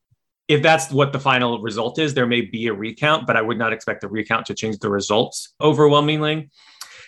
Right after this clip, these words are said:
If the result ends up being, like, Boebert leads by twenty votes, then you really look to a recount and you think, "This really could change the result of the outcome just by recounting the ballots." Because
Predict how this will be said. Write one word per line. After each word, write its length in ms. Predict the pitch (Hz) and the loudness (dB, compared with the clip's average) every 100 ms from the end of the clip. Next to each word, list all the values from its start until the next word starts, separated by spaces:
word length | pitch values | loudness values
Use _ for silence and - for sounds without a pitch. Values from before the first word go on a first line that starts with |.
| - | 2
If 240 | 185 208 202 | 4 4 4
the 100 | 180 | 4
result 400 | 165 147 151 151 | 6 6 4 4
ends 180 | 143 | 4
up 120 | 131 127 | 4 4
being, 200 | 131 127 | 4 4
like, 180 | 117 104 | 2 4
Boebert 380 | 139 131 123 | 4 4 2
leads 240 | 117 127 107 | 0 -2 -2
by 140 | 107 | -4
twenty 400 | 98 - 180 156 | -4 -2 0 2
votes, 600 | 110 107 104 - - - _ _ | 0 -2 -6 -10 -14 -14 _ _
then 460 | 110 117 185 196 170 | -6 4 4 6 4
you 200 | 143 131 | 6 6
really 280 | 143 147 139 | 8 8 8
look 240 | 135 139 | 6 4
to 120 | 139 | 4
a 60 | 123 | 4
recount 580 | 113 120 113 117 110 110 | 4 0 0 0 0 -4
and 180 | 117 113 | -4 -4
you 80 | 110 | -6
think, 320 | 110 120 104 - _ _ _ _ _ | 0 0 0 -8 _ _ _ _ _
"This 360 | 113 147 143 - - - | 4 4 4 -6 -16 -12
really 420 | 120 143 160 143 | -2 4 6 4
could 200 | 139 135 | 2 -2
change 320 | - 127 120 | 0 0 0
the 100 | 120 | -2
result 360 | 117 107 117 113 | -4 -4 -6 -4
of 80 | 107 | -2
the 120 | 113 | 0
outcome 340 | 117 - 143 | 0 0 0
just 220 | 120 139 | 0 0
by 100 | 143 | 0
recounting 480 | 127 123 120 113 101 | 2 0 -2 -4 -6
the 80 | 101 | -6
ballots." 380 | 104 101 107 - | -4 -4 -4 -8
Because 400 | 135 147 143 | -2 0 0